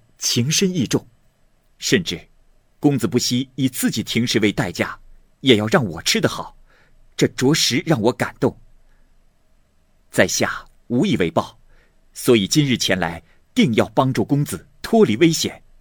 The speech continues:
只不过，这却要毁掉十多个人的性命。”说完，于是就骑上了张尊严的马往前走，张尊严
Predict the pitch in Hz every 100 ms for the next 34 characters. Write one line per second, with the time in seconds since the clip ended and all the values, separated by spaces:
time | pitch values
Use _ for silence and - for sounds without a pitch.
0 | - _ _ _ _ _ - 104 90 -
1 | 95 78 71 _ _ _ _ _ _ -
2 | 110 - 110 - - 98 80 107 - -
3 | - - 107 123 160 135 120 92 110 -
4 | 120 90 - _ _ _ _ _ _ _
5 | _ _ _ _ _ _ _ _ - -
6 | 262 247 76 76 135 - _ _ 95 87
7 | 87 82 - - 90 87 73 67 - 147
8 | 147 160 160 92 139 117 - 117 80 -
9 | - 87 110 - _ _ _ _ _ _
10 | 208 214 233 214 82 87